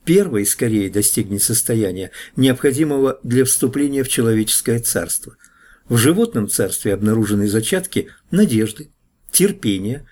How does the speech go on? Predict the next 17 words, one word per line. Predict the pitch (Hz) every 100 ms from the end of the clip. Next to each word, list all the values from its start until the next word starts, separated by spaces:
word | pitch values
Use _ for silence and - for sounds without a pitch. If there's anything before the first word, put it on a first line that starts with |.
| _ 113
веры, | 101 104 90 107 - _
преданности, | - 104 92 95 95 120 - 165 - _
доверия | 113 170 98 92 95 147 -
и | 202
так | 220 - 151 104
далее. | 104 101 104 110 - - _
При | 123
их | 135 127
упражнении | 117 123 107 139 160 92 85
они | - 110 135 170 - _ -
будут | 117 113
становиться | - - 110 98 113 - 147
сильнее, | - 117 101 95 82 - - - -
и |
поскольку | 123 139 - 131 120 127
в | -
природе | 123 131 110 85